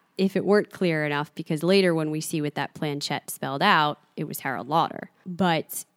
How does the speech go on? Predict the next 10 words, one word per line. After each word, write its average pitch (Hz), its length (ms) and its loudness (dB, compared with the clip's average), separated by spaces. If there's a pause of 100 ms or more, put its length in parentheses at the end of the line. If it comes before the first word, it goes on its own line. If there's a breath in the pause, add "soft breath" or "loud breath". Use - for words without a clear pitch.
(140)
the 196 200 -2
interesting 175 460 -4
thing, 175 300 -2
she - 400 -4 (240)
has 294 320 2
a 233 80 4
reaction 175 680 0
to - 140 -12
killing 170 340 -2
people. - 400 -16